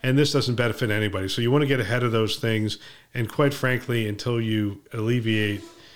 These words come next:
you know, I mean, hear the concerns, alleviate some of the concerns, that labor strife is gonna continue and that expense line is gonna go up.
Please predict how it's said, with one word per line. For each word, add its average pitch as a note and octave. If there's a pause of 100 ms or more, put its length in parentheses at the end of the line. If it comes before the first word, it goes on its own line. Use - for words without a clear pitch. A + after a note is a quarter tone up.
(200)
you C3+
know, A#2
I B2
mean, A#2
hear D#3+
the D3+
concerns, C#3
alleviate A#2+
some A#2
of A2+
the A2
concerns, A2 (200)
that A#2 (400)
labor B2
strife A2+
is -
gonna A2
continue D#3+
and A#2+
that A2
expense A2
line A2
is -
gonna G#2
go G#2+
up. A#2